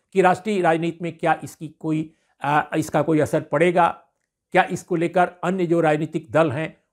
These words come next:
वो मैदान में भविष्य में उतरेंगे, क्या दो हज़ार चौबीस में यह इशू एक प्रमुखता के साथ सामने आएगा।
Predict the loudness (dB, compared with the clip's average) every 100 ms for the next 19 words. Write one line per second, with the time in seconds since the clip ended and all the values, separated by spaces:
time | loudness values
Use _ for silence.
0 | _ 0 2 2 0 -2 2 2 2 0
1 | 0 -4 -4 -6 -6 -6 -6 -6 -6 -12
2 | _ 4 4 8 8 8 4 2 -2 -4
3 | -2 -4 -4 -6 -10 _ -10 -2 -2 -2
4 | -6 -6 -2 -4 -4 _ _ -4 -4 -6
5 | -2 0 0 2 2 2 -2 -2 -2 -2
6 | -6 -6 -6 -6 -2 0 0